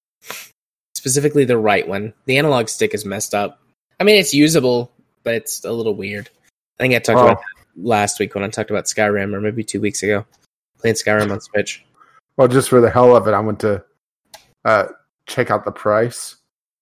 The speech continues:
Speaker 2: Uh, a pair of Joy-Cons right now, eighty bucks.
Speaker 1: Eighty bucks, yeah.
Speaker 2: I'm not sure what the standard price is.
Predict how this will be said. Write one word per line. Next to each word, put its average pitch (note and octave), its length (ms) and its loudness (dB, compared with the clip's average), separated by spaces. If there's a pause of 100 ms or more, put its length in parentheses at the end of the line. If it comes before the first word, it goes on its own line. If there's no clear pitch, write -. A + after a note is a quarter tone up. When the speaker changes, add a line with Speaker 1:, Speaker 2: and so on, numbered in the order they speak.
Speaker 2:
Uh, A#2 280 2
a G#2 80 -4
pair B2 340 4
of A2 60 -4
Joy-Cons G#2+ 560 -4
right G#2 160 -2
now, G2 280 -6
eighty G#2 240 -6
bucks. - 560 -8
Speaker 1:
Eighty B2 220 2
bucks, A#2 500 2
yeah. G#2 300 -2 (680)
Speaker 2:
I'm B2 80 -2
not B2 160 2
sure B2 220 6
what A2 280 -2
the G2 220 -6
standard G2+ 380 -4
price G2+ 320 -4
is. E2+ 400 -10